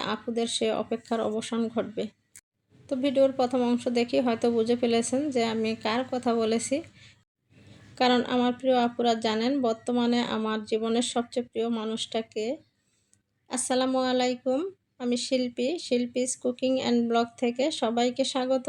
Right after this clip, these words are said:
জানাই। কাছে দূরে যে যেখান থেকে আমার ভিডিওটি দেখছেন, আশা করি ভালো আছেন। আলহামদুলিল্লাহ,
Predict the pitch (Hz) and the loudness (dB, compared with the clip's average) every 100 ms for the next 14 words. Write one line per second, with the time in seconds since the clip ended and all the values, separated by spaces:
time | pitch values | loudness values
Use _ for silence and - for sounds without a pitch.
0 | 262 262 254 302 381 _ _ _ _ - | 0 2 2 -2 -4 _ _ _ _ -6
1 | 240 240 262 247 240 233 320 277 254 247 | -4 0 -2 0 0 2 0 0 -2 0
2 | 247 254 254 262 254 240 240 233 233 247 | -2 -2 0 -2 0 2 2 0 0 2
3 | 254 247 240 233 240 - 285 339 - 247 | 2 2 2 0 -2 -2 -4 -4 -6 -8
4 | 247 254 240 240 233 226 - 214 - 214 | -8 -8 -4 -4 -4 -6 -4 -6 -8 -10
5 | - _ _ _ _ 226 240 262 254 254 | -12 _ _ _ _ -6 -2 0 0 0
6 | 247 240 240 | 0 0 -2